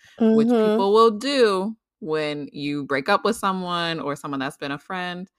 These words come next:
Speaker 1: Um, so yeah, I mean, I wouldn't, me in high school, I wouldn't like a Manny for this reason, because <laughs> you definitely snuck in because you were plotting. And I don't like people like that. And I've had people do that to me.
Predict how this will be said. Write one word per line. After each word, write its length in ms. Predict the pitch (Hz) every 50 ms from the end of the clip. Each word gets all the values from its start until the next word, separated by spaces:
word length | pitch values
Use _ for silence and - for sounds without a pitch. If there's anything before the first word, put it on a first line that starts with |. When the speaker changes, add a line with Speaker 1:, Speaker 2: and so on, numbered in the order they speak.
| _ _ _ _ - - _ _ _ _ _ _ - -
Speaker 1:
Um, 460 | 185 185 180 180 175 175 170 170 185
so 160 | - - 202
yeah, 400 | 208 233 254 214 147 131 127 - - _ _ -
I 80 | 208
mean, 240 | 208 214 208 202 190
I 140 | - 214 233
wouldn't, 380 | 269 294 285 277 269 254 - - _ _ _ _ _ _ _ _
me 340 | 220 220 233 262 294 453 480 -
in 100 | 285 -
high 140 | 320 370 359
school, 180 | 349 - 269 233
I 80 | 220 202
wouldn't 260 | 214 214 196 165 156
like 200 | 165 165 190 -
a 60 | 156
Manny 460 | 156 143 127 - - - - 185 190 -
for 200 | - - 196 185
this 220 | 175 180 180 180
reason, 460 | 175 156 143 135 135 - 120 - 196 214
because 440 | - 165 - 165 151 190 214 208
<laughs> 0 | 254
you 240 | 269 269 233 285 -
definitely 500 | 247 233 247 247 - 262 247 247 247 320
snuck 360 | - - 220 202 240 269 -
in 460 | 202 196 190 190 190 202 247 247 269 - _ _ _ _ 196
because 300 | 202 170 - 180 175 170
you 60 | 165
were 120 | 156 156
plotting. 420 | - - - - - - - - -
And 100 | 160 175
I 60 | 185
don't 100 | 202 220
like 160 | 226 - -
people 160 | - 160 - 117
like 140 | - -
that. 100 | - - -
And 40 | 139
I've 80 | 143 170
had 160 | 190 160 160
people 160 | - 156 160
do 120 | 151 160 151
that 160 | 139 113 - -
to 100 | _ -
me. 200 | - - 156